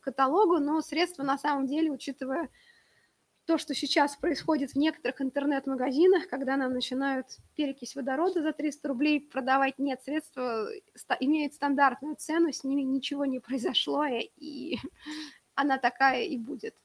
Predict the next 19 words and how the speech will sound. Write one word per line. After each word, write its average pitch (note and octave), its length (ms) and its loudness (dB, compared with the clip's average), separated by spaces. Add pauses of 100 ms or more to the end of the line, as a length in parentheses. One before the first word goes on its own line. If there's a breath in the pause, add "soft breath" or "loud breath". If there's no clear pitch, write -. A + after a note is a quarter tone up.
(680)
А, C4 300 -10 (2500 soft breath)
а, F#3+ 360 -10 (1300 soft breath)
средства E4 440 -2
с - 140 -10
монардой, E4 480 6
я C#4 160 2
могу E4 240 4
сказать, - 200 -2
что - 140 -8
в B3+ 40 -4
нашем D4+ 340 0
ассортименте, D4 880 2
я B3+ 240 -4
единственное C#4+ 380 -4
не C4+ 40 -4
помню, C4+ 380 -4
есть C4+ 340 -6
ли C4+ 80 -6
сейчас, E4 460 2